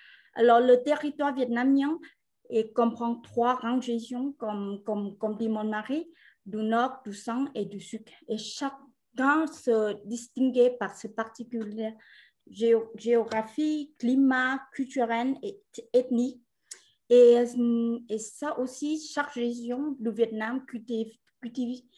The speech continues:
à manière très différente. Du nord, il y a, euh, grâce à, à la terre fertile du,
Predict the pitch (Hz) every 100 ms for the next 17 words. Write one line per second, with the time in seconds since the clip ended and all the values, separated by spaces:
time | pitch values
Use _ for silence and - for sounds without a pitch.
0 | _ _ 240 220 226 247 233 330 - -
1 | 285 262 247 - 208 175 _ _ _ _
2 | _ 220 262 262 269 302 - 214 262 262
3 | - _ 226 220 220 214 214 220 240 247
4 | - 214 202 196 185 - _ _ _ _
5 | - - 202 202 208 - 226 233 240 233
6 | _ 262 285 294 214